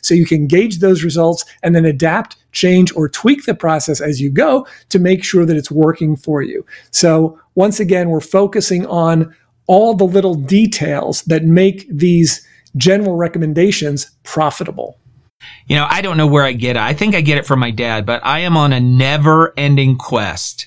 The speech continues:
Speaker 2: to make things more efficient. I am always looking for the next software, the next device, the next system. I've done it since I was fifteen. My first job was in a burger barn at an amusement park,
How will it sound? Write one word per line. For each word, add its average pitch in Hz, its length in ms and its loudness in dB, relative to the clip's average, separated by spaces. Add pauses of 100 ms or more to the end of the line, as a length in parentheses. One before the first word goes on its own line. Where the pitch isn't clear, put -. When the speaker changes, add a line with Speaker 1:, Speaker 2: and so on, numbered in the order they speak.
(120)
Speaker 2:
to 139 120 2
make 127 380 0
things 123 360 0
more 113 240 0
efficient. 95 540 -6 (500)
I 135 140 -2
am 131 260 -6
always 180 500 0
looking 143 300 -4
for 123 160 -2
the 117 100 0
next 113 280 -2
software, 151 580 0
the 123 120 -4
next 98 320 -4
device, 143 680 -4
the 113 140 -8
next 107 460 -4
system. 143 720 2 (340)
I've 147 220 -4
done 185 240 -2
it 185 160 -6
since 156 500 0
I 147 160 -2
was 147 220 -2
fifteen. 170 540 0
My 117 160 -2
first 131 300 -2
job 135 300 -2
was 127 160 -2
in 123 140 -2
a 113 60 -2
burger 135 600 0
barn 113 560 -2
at 113 160 -2
an 107 120 0
amusement 127 480 0
park, 101 420 -2